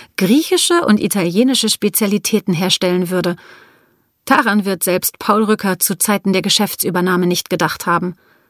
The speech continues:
Schon gar nicht, dass diese sich um den halben Globus verkaufen. Eines aber ist über die vielen Jahre unverändert geblieben.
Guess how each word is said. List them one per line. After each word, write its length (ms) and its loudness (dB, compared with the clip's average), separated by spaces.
Schon 240 2
gar 240 2
nicht, 260 -6
dass 140 -4
diese 260 0
sich 220 -2
um 100 0
den 180 0
halben 260 0
Globus 360 0
verkaufen. 600 -2
Eines 320 2
aber 340 2
ist 140 -6
über 140 0
die 100 -2
vielen 400 2
Jahre 460 0
unverändert 720 -2
geblieben. 480 -6